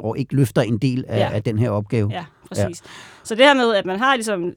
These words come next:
Speaker 2: øh, målsætning nu, skolerne har ansvaret for, at de her elever skal have en praktikplads, man har, øh, de her faglige udvalg, der skal ud og være kreative og lave deres eget opdyrkende arbejde, og så har man, øh, de her, det her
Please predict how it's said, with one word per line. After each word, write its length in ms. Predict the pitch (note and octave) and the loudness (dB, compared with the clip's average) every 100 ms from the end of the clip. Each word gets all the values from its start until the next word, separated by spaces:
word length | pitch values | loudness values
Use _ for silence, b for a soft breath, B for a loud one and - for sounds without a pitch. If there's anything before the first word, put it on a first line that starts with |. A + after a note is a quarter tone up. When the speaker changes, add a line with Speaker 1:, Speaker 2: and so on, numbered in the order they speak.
| - | -8
Speaker 2:
øh, 180 | B2+ | -6
målsætning 540 | E3+ A3+ D#4 D#4 D4 C4+ | -4 -2 -2 -4 -4 -4
nu, 100 | C#4+ | -4
skolerne 380 | - B3 B3 G3+ | -4 -4 -4 -4
har 100 | F#3 | -6
ansvaret 380 | A#3+ C#4 A3 | -6 -6 -6
for, 360 | G#3 G#3 E3+ D#3+ | -4 -6 -6 -8
at 140 | - F#3 | -10 -8
de 60 | |
her 80 | G#3 | -8
elever 200 | F3+ G3 | -6 -6
skal 100 | E3 | -8
have 100 | - | -10
en 60 | E3+ | -12
praktikplads, 680 | - - C#4 - A#3 - - | -12 -12 -10 -6 -6 -6 -8
man 160 | F#3+ | -8
har, 300 | F#3 G3+ F3 | -4 -4 -4
øh, 140 | - - | -8 -10
de 60 | F#3+ | -10
her 80 | F3 | -10
faglige 340 | - F3 F3 A3+ | -6 -6 -6 -4
udvalg, 200 | C4+ G#3+ | -6 -6
der 60 | |
skal 140 | F#3+ G3+ | -6 -8
ud 40 | |
og 60 | E3+ | -8
være 100 | D3+ | -10
kreative 480 | - A#3+ C#4 B3+ | -8 -6 -6 -6
og 80 | F#3+ | -6
lave 140 | F3+ F#3 | -4 -6
deres 180 | - | -8
eget 300 | - F#3 A3+ | -6 -2 -2
opdyrkende 500 | - G#3+ - G3 F#3 | -4 -8 -8 -10 -8
arbejde, 440 | - A3+ A#3 G3+ G3 b b b b | -6 -4 -4 -6 -10 b b b b
og 80 | G#3 | -6
så 80 | |
har 120 | G#3 G3+ | 0 2
man, 280 | F#3 E3 | 2 -2
øh, 400 | D#3+ D3+ - - D#3 - | -4 -6 -8 -12 -14 -12
de 60 | |
her, 220 | F3+ E3+ - | -10 -10 -10
det 140 | F#3+ | -8
her 300 | E3+ C#3+ - | -8 -8 -10